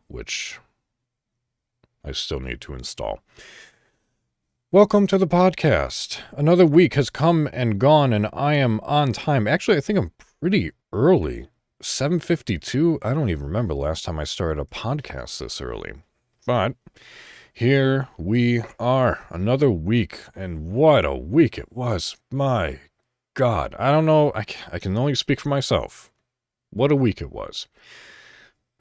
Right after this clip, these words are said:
But how was it for you? What happened? Good? Bad? Meh? It's okay if it's meh. Honestly, I wouldn't mind a, a week which was meh.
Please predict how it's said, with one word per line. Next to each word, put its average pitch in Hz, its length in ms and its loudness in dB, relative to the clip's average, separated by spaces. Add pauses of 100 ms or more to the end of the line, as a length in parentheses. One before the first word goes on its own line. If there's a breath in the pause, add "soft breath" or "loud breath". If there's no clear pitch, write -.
(320)
But 117 200 0
how 127 180 4
was 92 220 2
it 76 100 -6
for 71 140 -8
you? - 180 -12 (300)
What 98 160 2
happened? - 420 -8 (220)
Good? 131 440 2
Bad? 117 380 0 (600)
Meh? 117 320 4 (840)
It's - 160 -8
okay 120 280 2
if 78 100 -2
it's 71 180 -10
meh. 82 300 -2 (380)
Honestly, 95 420 -2
I 87 100 -2
wouldn't 92 300 -2
mind 82 380 -4
a, 65 180 -10 (1300 soft breath)
a 113 80 -2
week 101 420 0
which 87 240 -4
was 78 180 -2
meh. 78 580 0